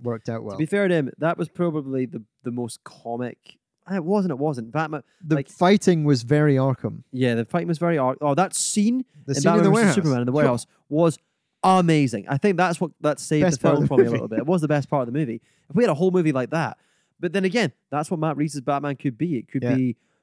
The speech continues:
Speaker 2: Batman lurking in the shadows, fighting like a fucking boss.
Speaker 1: And branding.
Speaker 2: Yeah,
Speaker 1: <laughs>
Speaker 2: bra-, well,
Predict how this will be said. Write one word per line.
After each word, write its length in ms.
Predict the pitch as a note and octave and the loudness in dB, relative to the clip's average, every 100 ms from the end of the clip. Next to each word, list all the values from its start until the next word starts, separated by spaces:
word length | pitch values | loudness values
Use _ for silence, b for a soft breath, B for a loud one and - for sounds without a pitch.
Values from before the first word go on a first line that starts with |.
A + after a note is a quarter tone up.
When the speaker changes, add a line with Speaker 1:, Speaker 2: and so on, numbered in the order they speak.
| _ | _
Speaker 2:
Batman 360 | C#3 C#3+ D3 C3 | -2 0 0 0
lurking 260 | C#3+ E3 | 0 0
in 60 | F3 | -2
the 60 | E3 | -2
shadows, 460 | - C3+ B2 B2 | 0 0 0 -2
fighting 280 | - - C#3+ | -4 -4 -2
like 160 | C3+ A#2 | -2 -6
a 40 | |
fucking 560 | G#2+ - C3 A#2+ G#2+ G#2 _ | -14 -6 -6 -6 -10 -12 _
boss. 640 | C#3+ A2 G#2 - - - _ _ | 0 0 -2 -10 -14 -16 _ _
Speaker 1:
And 140 | B2+ A#2+ | -8 -2
branding. 540 | B2+ B2+ B2 A2 G#2 _ - | -2 -2 -4 -8 -12 _ -2
Speaker 2:
Yeah, 220 | G3 D3+ | 0 2
Speaker 1:
<laughs> 160 | A3+ - | 2 2
Speaker 2:
bra-, 180 | D3+ C#3+ b b | 0 0 b b
well, 220 | F3 D#3+ | 0 0